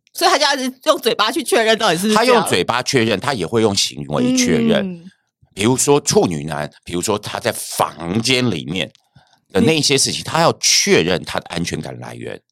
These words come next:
Speaker 1: 你说跟他上床是一个确认安全感的来源？
Speaker 2: 有些处女男你跟他上床是他要确认安全感的来源。
Speaker 1: 所以等一下，
Speaker 2: 因为在
Speaker 1: 这逻辑
Speaker 2: 床上，除非你真的是A V女优，
Speaker 1: 嗯。
Speaker 2: 否则对于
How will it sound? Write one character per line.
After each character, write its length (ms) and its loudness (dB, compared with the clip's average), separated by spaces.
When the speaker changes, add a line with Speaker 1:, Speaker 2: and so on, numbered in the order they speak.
Speaker 1:
你 80 -6
说 100 2
跟 160 2
他 80 4
上 240 2
床 180 2
是 120 -2
一 20 -2
个 100 2
确 140 2
认 120 2
安 120 0
全 160 2
感 140 0
的 80 -2
来 100 -2
源？ 380 2
Speaker 2:
有 180 2
些 180 0
处 200 2
女 180 0
男 300 -6
你 80 -2
跟 160 0
他 80 2
上 200 0
床 220 -4
是 120 -2
他 160 -4
要 100 -2
确 260 -2
认 140 0
安 160 -4
全 260 -6
感 200 -6
的 80 -14
来 160 -12
源。 220 -12
Speaker 1:
所 180 2
以 40 2
等 100 2
一 40 4
下， 100 2
Speaker 2:
因 80 4
为 160 6
在 80 2
Speaker 1:
这 60 6
逻 80 4
辑 100 -2
Speaker 2:
床 220 2
上， 260 2
除 200 -2
非 140 4
你 140 0
真 120 2
的 60 2
是 120 0
A 160 -2
V 200 -2
女 240 -4
优， 320 -4
Speaker 1:
嗯。 320 0
Speaker 2:
否 200 0
则 380 0
对 140 4
于 60 4